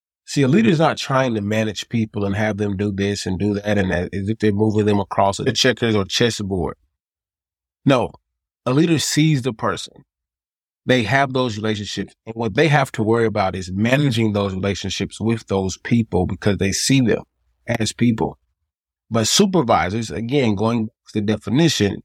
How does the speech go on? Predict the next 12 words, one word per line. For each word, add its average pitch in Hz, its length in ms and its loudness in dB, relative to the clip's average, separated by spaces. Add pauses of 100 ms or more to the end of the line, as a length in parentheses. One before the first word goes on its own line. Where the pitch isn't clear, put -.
(260)
they're - 280 -4
overseeing, 120 760 2
they're 127 140 2
directing 107 680 0
the 98 100 -2
group 101 260 -4
of - 100 -12
people. 98 320 -4
And 98 100 -6
so 101 140 -2
they're 123 220 2
managing 107 760 2